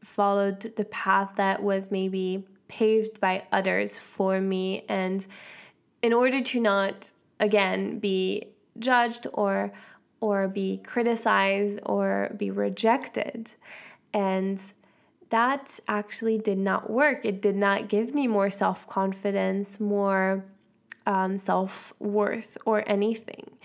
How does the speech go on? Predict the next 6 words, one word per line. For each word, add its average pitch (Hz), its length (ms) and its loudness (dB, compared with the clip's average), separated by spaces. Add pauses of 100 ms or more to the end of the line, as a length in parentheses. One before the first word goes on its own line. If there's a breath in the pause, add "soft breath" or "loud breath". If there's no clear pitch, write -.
(360 loud breath)
It 208 140 2
just 208 400 -2
made 190 340 0
me 196 140 0
feel 190 640 -2 (640 soft breath)
more, 196 520 2